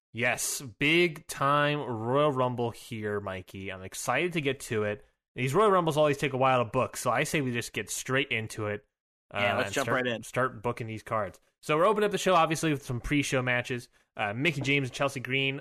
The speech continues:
Speaker 1: uh, I guess two-thirds of, they don't have a trio name, but they've been sort of teaming up together recently and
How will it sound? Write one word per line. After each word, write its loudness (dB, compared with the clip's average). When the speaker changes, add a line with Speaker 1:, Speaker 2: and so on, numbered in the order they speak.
Speaker 1:
uh, -2
I -6
guess -6
two-thirds 2
of, -2
they 4
don't 4
have 2
a -4
trio 0
name, -2
but -4
they've -4
been -6
sort -4
of -10
teaming 0
up -2
together 0
recently -2
and -6